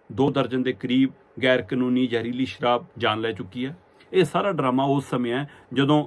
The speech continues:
ਅੱਧੀ ਦਰਜਨ ਦੇ ਕਰੀਬ ਲੋਕਾਂ ਦੀ ਅੱਖਾਂ ਦੀ ਰੋਸ਼ਨੀ ਜਾ ਚੁੱਕੀ ਹੈ ਤੇ ਦਰਜਨ ਤੋਂ ਵੱਧ ਲੋਕ ਅਜੇ ਇਸ ਸ਼ਰਾਬ ਕਰਕੇ ਜੇਰੇ ਇਲਾਜ ਨੇ। ਔਰ ਮੁੱਖ ਮੰਤਰੀ ਸਾਹਿਬ ਦਾ ਗ੍ਰਹਿ ਹਲਕਾ ਹੋਵੇ, ਗ੍ਰਹਿ ਜ਼ਿਲ੍ਹਾ ਹੋਵੇ, ਉਹਦੇ ਵਿੱਚ ਇਹ ਘਟਨਾ ਵਾਪਰਨ ਤੋਂ ਬਾਅਦ ਪੂਰੇ ਪੰਜਾਬ 'ਚ ਹੁਣ ਪੁਲਿਸ,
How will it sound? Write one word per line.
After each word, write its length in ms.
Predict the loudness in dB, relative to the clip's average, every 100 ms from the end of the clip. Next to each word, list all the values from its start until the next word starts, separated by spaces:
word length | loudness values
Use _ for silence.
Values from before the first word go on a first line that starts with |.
| -2
ਅੱਧੀ 200 | -4 0
ਦਰਜਨ 340 | 0 0 0
ਦੇ 100 | 0 0
ਕਰੀਬ 300 | 0 0 0
ਲੋਕਾਂ 320 | -2 -2 -2
ਦੀ 120 | -2
ਅੱਖਾਂ 200 | -6 -6
ਦੀ 100 | -6
ਰੋਸ਼ਨੀ 320 | -6 -4 -2 0
ਜਾ 120 | -2
ਚੁੱਕੀ 320 | -6 -8 -8
ਹੈ 80 | -8 -12 -6
ਤੇ 80 | 2
ਦਰਜਨ 320 | 2 2 0
ਤੋਂ 100 | 0
ਵੱਧ 140 | -2
ਲੋਕ 220 | -4 -4
ਅਜੇ 200 | -4 -6 -8 -10 -2
ਇਸ 200 | -2 -2
ਸ਼ਰਾਬ 320 | -2 -2 -2
ਕਰਕੇ 260 | -6 -6
ਜੇਰੇ 240 | -4 -2 0
ਇਲਾਜ 280 | 0 0 0
ਨੇ। 180 | -6 -8 -20 -2
ਔਰ 100 | -2
ਮੁੱਖ 240 | -2 -4 -4
ਮੰਤਰੀ 240 | -4 -8
ਸਾਹਿਬ 240 | -6 -6
ਦਾ 140 | -6 -8
ਗ੍ਰਹਿ 440 | -4 2 2 2
ਹਲਕਾ 320 | -2 -6 -4
ਹੋਵੇ, 320 | -4 -4 -6 -8 -16 -20 -2
ਗ੍ਰਹਿ 200 | 0 0
ਜ਼ਿਲ੍ਹਾ 240 | 0 0
ਹੋਵੇ, 300 | 0 -2 -6 -10 -12 -4
ਉਹਦੇ 240 | -2 0
ਵਿੱਚ 220 | -2 -4
ਇਹ 80 | -8 -6
ਘਟਨਾ 200 | -6 -6
ਵਾਪਰਨ 340 | -6 -6 -8 -8
ਤੋਂ 100 | -6
ਬਾਅਦ 220 | -6 -6 -14 -8
ਪੂਰੇ 180 | -2 -2
ਪੰਜਾਬ 420 | 0 4 4 4
'ਚ 80 | -2
ਹੁਣ 100 | -6
ਪੁਲਿਸ, 420 | -2 -2 -2